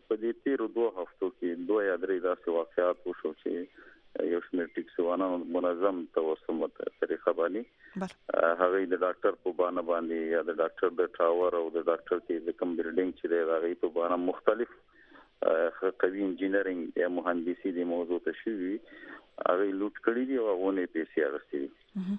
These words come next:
Speaker 1: آه، او هغوی تهدید کړي هم دي.
Speaker 2: بله.
Speaker 1: آه، بناً تیره،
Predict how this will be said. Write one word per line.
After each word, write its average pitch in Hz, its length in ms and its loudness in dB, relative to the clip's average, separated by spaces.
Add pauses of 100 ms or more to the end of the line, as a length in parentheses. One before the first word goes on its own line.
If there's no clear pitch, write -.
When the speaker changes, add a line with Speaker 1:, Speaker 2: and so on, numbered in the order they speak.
(200)
Speaker 1:
آه، 101 460 2
او 95 460 2
هغوی 95 180 0
تهدید 90 400 -4 (100)
کړي 98 200 0
هم 78 200 -4
دي. - 100 -10 (180)
Speaker 2:
بله. - 180 -2
Speaker 1:
آه، 95 220 4
بناً 127 600 0 (180)
تیره، 120 280 2